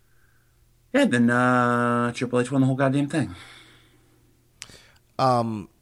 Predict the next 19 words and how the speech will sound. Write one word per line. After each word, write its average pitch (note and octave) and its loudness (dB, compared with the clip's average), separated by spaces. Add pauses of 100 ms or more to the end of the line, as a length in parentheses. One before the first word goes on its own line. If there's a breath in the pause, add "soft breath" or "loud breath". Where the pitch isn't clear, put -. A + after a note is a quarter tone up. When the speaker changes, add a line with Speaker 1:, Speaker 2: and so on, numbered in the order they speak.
(480)
Speaker 2:
'cause C#3+ -12
I D3 -2
feel G#3 2
like E3+ 4
that's C3+ -2
all B2+ 0
pretty B2 -6 (300)
well A#2+ -4
covered, A2+ -8
and A#2 -8
we D3 -6
can B2+ -14
come A#2+ -6
back G2+ -6
to G2 -14
Triple F2+ -14
H F#2 -14
being G2 -12
your F#2 -10